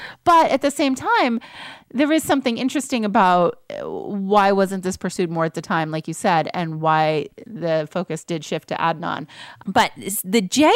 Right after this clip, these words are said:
part was really interesting because I, you know, I liked, uh, getting, again, that sort of context now from the friends and seeing the friends and seeing the pictures,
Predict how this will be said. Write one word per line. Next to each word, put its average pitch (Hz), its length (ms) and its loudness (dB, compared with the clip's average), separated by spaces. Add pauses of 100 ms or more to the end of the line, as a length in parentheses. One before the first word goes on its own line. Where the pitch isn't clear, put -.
part 220 300 4
was 196 160 0
really 185 240 2
interesting 180 560 -8
because 185 640 -4 (420)
I, 226 160 2
you 240 140 2
know, 226 180 4
I 220 140 4
liked, 240 440 0 (120)
uh, - 260 -18 (220)
getting, 220 380 0
again, 214 500 -2
that 180 240 -2
sort 202 180 -2
of 180 140 -2
context 226 600 -2
now 185 540 0
from 190 280 -4
the 196 80 -2
friends 156 460 -2
and 156 160 -10
seeing 208 420 -4
the 180 80 -2
friends 156 420 -2
and 170 140 -8
seeing 185 300 -6
the 160 80 -4
pictures, 165 640 -2